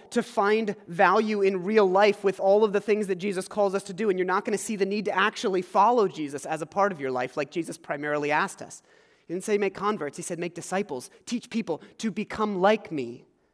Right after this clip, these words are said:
It's an entire journey. It doesn't just, it's not just about the soul. That's why it was so important in the early church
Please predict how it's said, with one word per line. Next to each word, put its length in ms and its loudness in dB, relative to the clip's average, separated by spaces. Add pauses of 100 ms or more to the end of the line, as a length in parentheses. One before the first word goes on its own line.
(200)
It's 180 -2
an 60 0
entire 400 -2
journey. 340 2
It 80 -6
doesn't 380 -4
just, 500 -2 (240)
it's 160 -8
not 260 0
just 440 2 (560)
about 400 4
the 80 0
soul. 520 4
That's 220 -2
why 100 4
it 80 0
was 120 -4
so 240 0
important 400 -2
in 80 -4
the 60 -6
early 260 0
church 360 -6